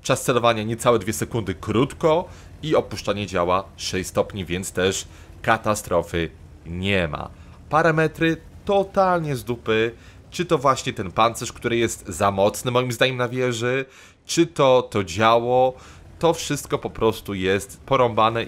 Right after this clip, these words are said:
i... Naprawdę mam nadzieję, choć wszystko wskazuje, że to wejdzie do bitew, takie są fakty, jest normalnie oznaczone jak premka i tak dalej, mam nadzieję, że się mylę i to po prostu, no, nie wejdzie, bo, no, zniszczyłby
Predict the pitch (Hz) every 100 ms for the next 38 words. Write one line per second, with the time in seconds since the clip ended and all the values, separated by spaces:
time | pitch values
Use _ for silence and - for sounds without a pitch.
0 | 92 87 90 92 - - - - - 101
1 | 127 117 104 76 69 - 101 117 139 131
2 | 113 90 92 - 127 - - - - -
3 | 170 - 226 - 202 165 147 156 151 196
4 | 214 175 95 - 107 - - 85 107 -
5 | - 117 - 82 - - - - 120 117
6 | 131 131 143 135 123 120 - 113 92 -
7 | 110 123 113 104 95 95 87 95 120 -
8 | - - - 127 175 175 180 151 - 151
9 | 143 139 117 113 113 101 110 101 - 104
10 | 101 - 101 107 98 90 87 87 82 82
11 | 80 82 - 98 104 131 - 117 113 107